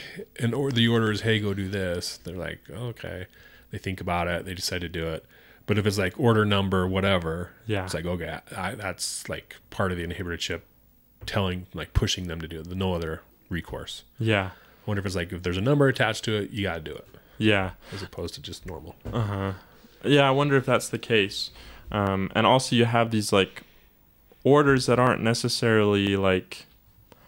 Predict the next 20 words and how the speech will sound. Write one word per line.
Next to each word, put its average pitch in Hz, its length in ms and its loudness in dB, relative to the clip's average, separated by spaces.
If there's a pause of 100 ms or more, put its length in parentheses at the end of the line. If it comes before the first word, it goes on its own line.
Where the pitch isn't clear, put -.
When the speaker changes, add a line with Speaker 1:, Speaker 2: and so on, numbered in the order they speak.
(400)
Speaker 2:
bad 104 380 4
orders 120 720 2 (680)
or 117 180 2
some 113 260 2
that 110 120 4
are 104 120 4 (100)
just - 140 -4
like, 104 260 -2 (200)
"I 110 80 -2
don't 104 240 -2 (260)
like 95 260 2
that." 98 280 -6
Like 101 280 -2
in 98 420 -2
the 104 80 -6
previous 123 560 0
episode 101 560 0 (640)
where, 101 580 2 (760)
you 107 100 0
know, 98 340 2